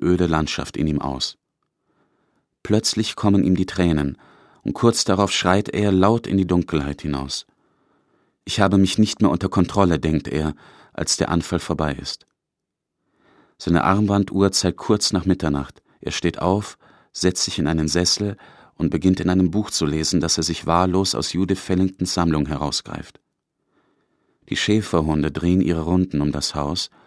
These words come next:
und er hört ihr Knurren, das Zirpen der Zikaden, vereinzelte Vogelschreie vom Fluss.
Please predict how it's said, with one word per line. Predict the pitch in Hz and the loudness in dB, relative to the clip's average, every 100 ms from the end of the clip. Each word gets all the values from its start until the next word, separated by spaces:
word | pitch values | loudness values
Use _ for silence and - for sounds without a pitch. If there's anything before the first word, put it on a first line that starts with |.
| _ _ _ _ _ | _ _ _ _ _
und | 76 | -6
er | 85 80 | -2 0
hört | 92 - | 0 0
ihr | 82 | -4
Knurren, | - 92 95 87 92 - _ _ - | 0 2 4 2 -2 -6 _ _ -10
das | 85 - | -6 -4
Zirpen | 101 98 80 | -4 -2 -2
der | 78 | -2
Zikaden, | - - 92 92 95 92 - - - _ _ | -6 -2 0 2 2 0 -2 -16 -20 _ _
vereinzelte | - - 98 101 - 101 82 | -4 0 2 2 0 -2 -4
Vogelschreie | - 101 80 76 - 73 76 | 0 2 2 0 -4 -6 -6
vom | - 82 | -4 -4
Fluss. | - 67 67 - - | -4 -6 -6 -8 -10